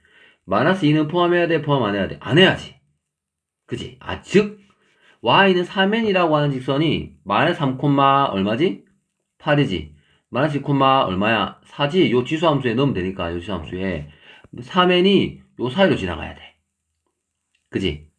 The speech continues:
그래야 삼 N하고 십육 사이에 정수가 마이너스 사, 마이너스 삼 이렇게 두 개가 있는 거지. 그치? 즉, 삼 N이 뭐보다는, 사보다는 크고 팔보다 작아야 돼. 사 등호 들어가나?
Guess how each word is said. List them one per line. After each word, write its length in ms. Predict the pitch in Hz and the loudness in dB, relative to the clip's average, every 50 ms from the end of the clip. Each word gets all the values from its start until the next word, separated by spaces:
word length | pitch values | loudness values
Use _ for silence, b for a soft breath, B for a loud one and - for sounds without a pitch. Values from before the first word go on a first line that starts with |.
| _ _ _ _ _ _ _ _ _ - | _ _ _ _ _ _ _ _ _ -2
그래야 500 | - 175 185 185 190 202 220 240 - - - | 0 2 4 6 6 4 4 0 -4 -10 -12
삼 260 | - - 180 185 190 | -4 -2 0 2 2
N하고 280 | 196 190 180 170 175 | 2 2 2 0 0
십육 340 | 165 - - 190 190 190 190 | -2 -4 -2 -2 0 0 0
사이에 640 | - 190 185 180 170 175 175 185 196 214 226 - - - _ _ _ _ _ _ _ _ _ _ _ _ - | 0 2 2 4 4 4 4 4 4 2 0 -2 -6 -14 _ _ _ _ _ _ _ _ _ _ _ _ -8
정수가 500 | - 131 139 143 156 147 165 175 175 160 | -4 -4 -4 -2 -2 0 2 2 2 4
마이너스 360 | 123 110 113 131 143 143 143 | 4 2 2 2 2 0 2
사, 360 | 156 156 160 160 156 - - | 4 4 6 4 4 2 -2
마이너스 200 | 113 113 117 117 | -4 -4 -4 -4
삼 340 | 123 123 120 120 117 120 - - | -2 -2 -2 -2 -4 -4 -8 -8
이렇게 320 | - - 113 101 - _ _ | -10 -10 -10 -10 -12 _ _
두 120 | - 104 | -6 0
개가 220 | 101 135 135 101 78 | 2 2 2 2 0
있는 140 | 76 80 80 | -8 -12 -14
거지. 240 | - - _ _ _ _ _ _ _ _ _ _ _ - _ _ b b b b b b b b | -18 -20 _ _ _ _ _ _ _ _ _ _ _ -20 _ _ b b b b b b b b
그치? 200 | b b b b b b b _ _ | b b b b b b b _ _
즉, 240 | - 160 151 151 - | -2 0 0 0 -2
삼 260 | - - 120 117 117 | -6 -2 -2 0 2
N이 760 | 120 117 117 123 135 139 123 107 95 85 78 73 73 73 - _ _ - | 2 2 2 2 2 2 2 2 0 -2 -4 -6 -10 -12 -18 _ _ -8
뭐보다는, 720 | 80 90 98 101 127 143 143 113 98 87 80 76 73 76 b b b b b b b - | -4 -2 0 2 2 2 2 2 2 0 -4 -6 -10 -14 b b b b b b b -6
사보다는 680 | - 113 117 131 143 139 135 123 123 127 127 127 127 | -4 -2 -2 0 0 2 2 2 2 0 0 -2 -4
크고 360 | 127 - 185 185 185 185 175 | -6 -6 -4 -2 -2 -2 -2
팔보다 340 | - - 151 135 143 143 135 120 | -4 -4 -4 -2 -2 -2 -4 -4
작아야 340 | 95 82 85 92 90 87 | -6 -8 -6 -8 -8 -8
돼. 200 | 85 87 - - B B B B B | -10 -14 -18 -20 B B B B B
사 300 | - - 196 202 202 - | -4 2 4 4 4 4
등호 240 | - 143 160 185 - | 2 2 2 2 2
들어가나? 600 | 139 131 143 151 165 170 180 185 180 185 - | 2 2 4 4 4 4 2 0 -2 -4 -10